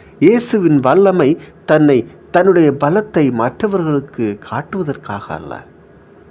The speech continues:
மாறாக இறையரசை கட்டி எழுப்புவதற்காக,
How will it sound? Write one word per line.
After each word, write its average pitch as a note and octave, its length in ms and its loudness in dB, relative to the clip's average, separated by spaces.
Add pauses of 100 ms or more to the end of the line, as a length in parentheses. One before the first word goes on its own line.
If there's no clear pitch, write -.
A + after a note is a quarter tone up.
(280)
மாறாக G#2 480 -4 (640)
இறையரசை C3 800 0 (380)
கட்டி - 360 -2 (100)
எழுப்புவதற்காக, C3+ 1000 0